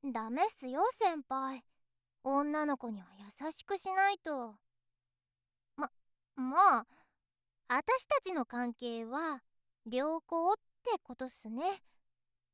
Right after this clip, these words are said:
てか、先輩もいいお年頃じゃないっすか。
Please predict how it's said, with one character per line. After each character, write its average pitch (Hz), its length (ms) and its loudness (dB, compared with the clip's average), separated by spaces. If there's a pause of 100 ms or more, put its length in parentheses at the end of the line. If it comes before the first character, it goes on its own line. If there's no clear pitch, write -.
(440)
て 359 120 4
か、 277 380 0 (640)
先 302 360 -2
輩 370 160 8
も 359 140 2
い 370 60 0
い - 20 2 (180)
お 381 60 6
年 349 240 -2
頃 349 220 2
じ 370 60 6
ゃ 370 40 8
な 339 160 6
い 349 40 0
っ - 20 -4
す - 120 -14
か。 370 480 8